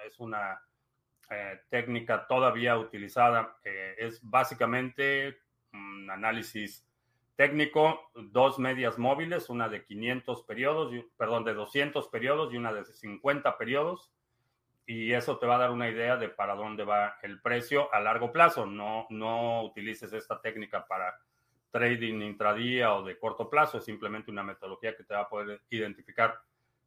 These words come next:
tendencias a largo plazo. Cuando se cruzan la media móvil de doscientos y de cincuenta periodos hacia arriba, quiere decir que la tendencia va a continuar a la alza, y cuando se cruzan a la baja, quiere decir que está entrando una tendencia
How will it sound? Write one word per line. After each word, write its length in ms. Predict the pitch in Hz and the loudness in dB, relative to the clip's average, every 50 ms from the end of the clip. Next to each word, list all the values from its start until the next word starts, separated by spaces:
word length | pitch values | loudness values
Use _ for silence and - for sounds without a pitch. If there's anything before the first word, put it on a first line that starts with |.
| _ _ | _ _
tendencias 760 | 120 113 113 113 127 131 131 131 123 - 127 123 120 - - - | -2 -2 0 2 2 2 2 2 0 2 2 2 2 0 -4 -2
a 100 | 107 104 | -2 0
largo 300 | 107 107 107 107 110 - | 2 0 0 -2 -6 2
plazo. 420 | 131 139 147 143 - 113 - - _ _ _ | 6 6 6 6 4 -6 -10 -12 _ _ _
Cuando 320 | _ 107 101 101 95 95 | _ -6 -6 -6 -6 -10
se 180 | 92 - 120 - | -10 -10 -12 -6
cruzan 460 | - 123 127 131 120 - 123 113 107 | -2 0 0 0 2 2 2 2 2
la 80 | 101 95 | 0 -4
media 240 | 101 107 110 107 101 | -4 -2 -2 -2 0
móvil 420 | 107 110 110 113 107 104 101 - _ _ _ _ _ _ _ _ _ _ | 2 2 2 2 0 -4 -8 -14 _ _ _ _ _ _ _ _ _ _
de 480 | 98 101 101 98 101 98 98 101 - 107 101 | -12 -10 -8 -6 -6 -6 -6 -8 -10 -12 -8
doscientos 800 | 101 104 101 - - 131 127 127 123 - - 120 113 113 - - _ | -6 -6 -6 -2 2 2 2 2 0 -2 -2 -2 -2 -4 -8 -14 _
y 240 | 110 104 101 98 95 | -10 -8 -8 -8 -8
de 160 | 95 98 95 | -8 -10 -12
cincuenta 440 | - 107 104 101 127 123 120 123 - | -10 -12 -4 0 0 2 2 0 0
periodos 540 | - 127 135 143 143 147 165 165 160 - - | 2 2 4 4 6 6 4 2 0 -2 -2
hacia 260 | 101 104 - - 104 | -2 -2 -2 -2 -4
arriba, 400 | 104 117 143 147 143 160 160 160 - | 0 2 2 4 4 4 4 2 -2
quiere 160 | 113 101 98 | -6 -8 -8
decir 260 | - - 107 104 - | -8 -10 -12 -12 -8
que 100 | - 104 | -8 -8
la 160 | 95 95 92 - _ _ _ | -6 -6 -10 -10 _ _ _
tendencia 640 | - 95 98 95 104 107 107 101 - 113 104 101 - - _ _ _ _ _ _ _ _ - | -16 -14 -8 -6 -6 -6 -6 -6 -4 -2 -2 -2 -2 -4 _ _ _ _ _ _ _ _ 0
va 60 | 110 | 0
a 80 | 107 - | 2 2
continuar 420 | 107 107 101 104 101 110 110 107 | -2 -4 -4 -4 0 0 2 2
a 60 | 110 | 6
la 120 | 110 117 127 | 8 8 8
alza, 320 | 147 147 - - 160 156 - | 8 8 6 4 2 2 2
y 80 | 113 - | -4 -4
cuando 240 | - 104 104 95 | -4 -6 -6 -6
se 120 | - - - | -10 -14 -16
cruzan 300 | - 113 113 117 120 110 | -12 -12 -6 -6 -4 0
a 60 | 113 | 2
la 80 | 113 117 | 2 6
baja, 320 | 120 120 117 - 127 120 | 6 6 4 4 -4 -8
quiere 160 | - 107 104 | -8 -10 -12
decir 200 | 95 - 104 98 | -12 -12 -18 -18
que 100 | _ - | _ -20
está 180 | - _ - 104 | -16 _ -10 -10
entrando 340 | 104 - 107 104 104 98 98 | -6 -2 -2 -2 -2 -2 -6
una 240 | 98 101 98 95 | -6 -6 -6 -8
tendencia 640 | - 95 95 95 98 95 95 - - 113 98 95 | -8 -16 -16 -14 -14 -14 -14 -10 -6 -4 -4 -4